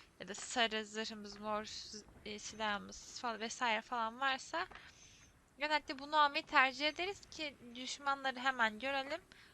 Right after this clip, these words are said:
öldürelim, onları lootlayalım vesaire diye. Parlak kırmızı kuşun gücü var. Bunu hiç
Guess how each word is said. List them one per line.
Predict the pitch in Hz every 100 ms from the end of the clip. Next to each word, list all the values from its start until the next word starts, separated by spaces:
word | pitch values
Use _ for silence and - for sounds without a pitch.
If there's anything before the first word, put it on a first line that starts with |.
| -
öldürelim, | 269 277 226 214 254 311
onları | 254 220 262 262
lootlayalım | 247 - 208 208 220
vesaire | 220 - 233 202 185 180
diye. | 214 254 370 - - - - - - - - - - - - - _ _ - - - - - -
Parlak | 294 285 311 -
kırmızı | 302 294 294 -
kuşun | - - 302
gücü | 302 277 302
var. | 277 277 277 247
Bunu | 254
hiç | 254 -